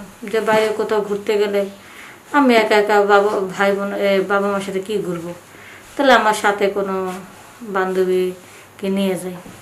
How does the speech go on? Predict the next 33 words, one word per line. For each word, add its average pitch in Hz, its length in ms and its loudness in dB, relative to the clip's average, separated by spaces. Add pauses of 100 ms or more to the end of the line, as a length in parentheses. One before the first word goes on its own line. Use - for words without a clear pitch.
(840)
পরে 262 140 4
আমার 254 240 6
ভাইও 226 360 4
বললো 226 340 2
যে, 220 160 0
"না, 220 120 0
ওই 220 120 4
যে 214 120 -4
তোর 208 200 0
বান্ধবীকে 208 600 0
নিয়ে 214 140 -2
আসে, 208 400 -2
তাহলে 202 120 -2
আমি 208 260 2
আমার 196 260 2
বন্ধু 196 300 -2
বান্ধব 185 300 -6
নিয়ে 185 200 -4
যাবো 175 260 -6
সাথে 175 280 -6
করে, 165 200 -6 (800)
আমিও 220 240 0
একা 208 260 2
একা 196 160 4
কী 202 220 -2
ঘুরবো, 190 280 -2
ভালো 180 220 -2
লাগবো 180 260 -4
না।" 170 160 -10 (800)
পরে 233 220 6
all 226 400 8 (420)
ফ্যামিলি 226 440 0
মানুষ 214 480 -2